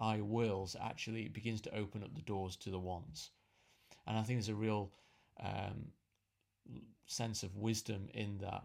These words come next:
for us at this time, that stopping and looking and listening isn't about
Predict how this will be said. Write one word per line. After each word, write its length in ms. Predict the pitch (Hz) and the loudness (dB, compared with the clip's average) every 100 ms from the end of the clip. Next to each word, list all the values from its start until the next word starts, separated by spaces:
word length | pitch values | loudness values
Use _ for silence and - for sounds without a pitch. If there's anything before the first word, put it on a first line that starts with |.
| - - | -8 -16
for 380 | - 107 101 | -6 -2 0
us 120 | 98 98 | -2 -2
at 80 | |
this 160 | 101 - | -6 -8
time, 380 | - 101 92 92 | -6 -4 -2 -2
that 200 | 104 - _ - - _ - | -4 -6 _ -20 -20 _ -8
stopping 640 | - - 120 110 123 117 | -4 2 2 2 2 2
and 160 | 104 98 | 0 0
looking 380 | 110 110 113 101 | 0 0 -2 0
and 80 | 95 | 0
listening 400 | 104 - 101 104 | -2 0 0 0
isn't 220 | 110 117 | 0 0
about 460 | 104 107 101 98 | 0 4 4 4